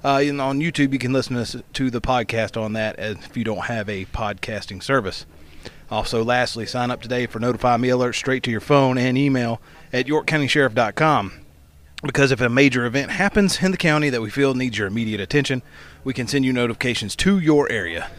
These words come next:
Like, for, for instance, folks here in River Hills will not get alerts about things going on over in York. So, and vice versa. And also, if you want to sign up, you can get up the, up-to-date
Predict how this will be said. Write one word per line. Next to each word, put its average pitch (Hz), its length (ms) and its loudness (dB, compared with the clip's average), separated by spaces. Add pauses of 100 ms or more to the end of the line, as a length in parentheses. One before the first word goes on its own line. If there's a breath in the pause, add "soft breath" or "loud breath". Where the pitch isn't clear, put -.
(220 loud breath)
Like, 92 220 -10
for, 98 160 -8
for 113 140 -8
instance, 123 340 -4
folks 147 280 0
here 175 180 4
in 170 80 2
River 175 180 4
Hills 180 400 8 (480 loud breath)
will 156 140 2
not 147 260 0
get 139 300 2
alerts 139 520 0
about 120 320 0
things 120 240 -4
going 117 220 2
on 101 220 0
over 95 260 -6
in 92 160 -8 (280 loud breath)
York. 120 500 0 (360 loud breath)
So, 151 300 2
and 123 160 -4
vice 135 240 0
versa. 101 360 -6
And 98 100 -8
also, 139 380 0
if 139 160 0
you 135 80 0
want 135 180 0
to - 60 -8
sign 139 200 2
up, 151 240 -2
you 135 140 -6
can 127 120 -4
get 135 160 2
up 131 120 -2 (160)
the, 123 400 -2
up-to-date 135 540 -2